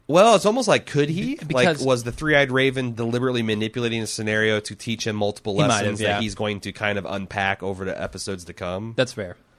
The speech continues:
Speaker 2: 'Cause, 'cause he doesn't, like, willfully go into that final warg state, right?
Speaker 1: No.
Speaker 2: He's, he's pulled in by
Speaker 1: And he
Speaker 2: the
Speaker 1: had the, he had the,
Speaker 2: three-fourths.
Speaker 1: he also had to warg through Hodor's vision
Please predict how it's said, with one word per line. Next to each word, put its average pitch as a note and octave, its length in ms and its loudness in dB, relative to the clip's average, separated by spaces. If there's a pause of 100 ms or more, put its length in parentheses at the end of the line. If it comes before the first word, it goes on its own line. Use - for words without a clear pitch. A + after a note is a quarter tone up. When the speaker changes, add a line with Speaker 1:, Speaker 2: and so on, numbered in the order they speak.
(580)
Speaker 2:
'Cause, E3+ 200 2
'cause D#3 220 2
he E3+ 140 -2
doesn't, D#3 340 2
like, A2+ 360 -2 (680)
willfully B2 600 2
go A#2 260 2
into A2+ 240 0
that G#2+ 160 0
final G#2 300 -2
warg G2+ 260 -4
state, F#2 340 -14
right? G#2+ 300 -6
Speaker 1:
No. E2+ 540 -2
Speaker 2:
He's, A#2 200 -4
he's A#2+ 140 -10
pulled B2 340 -4
in G#2+ 180 -6
by G2 440 -4
Speaker 1:
And A#2+ 80 -2
he D3 80 0
Speaker 2:
the F3+ 60 6
Speaker 1:
had G3+ 100 2
the, D#3+ 80 -2
he D#3 100 2
had G3 160 4
the, D3 140 4
Speaker 2:
three-fourths. - 260 0
Speaker 1:
he C#3+ 60 2
also F3 220 2
had D3+ 120 2
to A#2+ 60 2
warg A#2 640 0
through A#2+ 400 -2
Hodor's A2 960 0
vision F2+ 880 -4